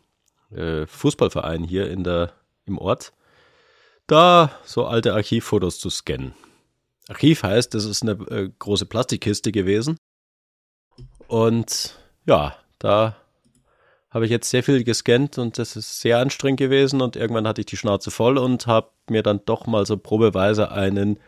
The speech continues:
Fotoscanner geholt. Das ist ein sehr kleines, kompaktes Gerät, Einzugsscanner und der geht so hervorragend. Es war gestern zwar immer noch ein paar Stunden, aber im Verhältnis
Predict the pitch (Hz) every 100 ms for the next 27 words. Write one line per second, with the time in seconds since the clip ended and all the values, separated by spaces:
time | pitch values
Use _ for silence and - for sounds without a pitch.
0 | _ _ _ _ _ - - 131 120 -
1 | 90 90 87 82 101 127 - 92 101 107
2 | 95 113 - 101 117 120 - 113 113 -
3 | 82 - 90 156 - _ _ _ _ _
4 | _ - 117 - 147 - 135 135 139 -
5 | _ _ _ _ _ _ 117 113 123 123
6 | 123 - - - _ _ _ _ _ _
7 | _ _ _ _ _ - 90 110 120 -
8 | 127 135 123 123 - 82 101 104 110 -
9 | - - _ _ _ _ _ _ _ _
10 | _ _ _ - 101 104 110 107 101 92
11 | - 113 - 135 101 117 196 196 - -
12 | 147 - 156 - 180 175 156 - 127 123
13 | 131 120 120 120 120 90 117 - 107 117
14 | 127 110 - -